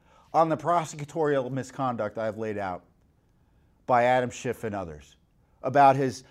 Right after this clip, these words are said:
collusion with the C I A leaker, or leakers, depending on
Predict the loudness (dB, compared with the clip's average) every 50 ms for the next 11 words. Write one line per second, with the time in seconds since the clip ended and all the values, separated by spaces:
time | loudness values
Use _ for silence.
0 | _ _ _ -12 -4 0 2 4 6 6 6 4 2 0 0 0 0 2 2 0
1 | -2 -2 -4 -8 -8 -8 -8 -4 0 2 4 6 6 6 6 6 4 2 2 0
2 | 0 0 0 0 0 -2 -4 -8 -8 -8 -10 -12 -18 _ _ _ _ _ _ _
3 | _ _ _ _ _ _ _ _ _ _ _ _ _ _ _ _ _ _ _ -2
4 | -2 0 0 0 2 0 2 2 4 4 4 4 4 2 0 -4 -10 -14 -18 -20
5 | _ _ -16 -14 -8 -6 -4 -4 -4 -4 -4 -4 -4 -4 -4 -6 -8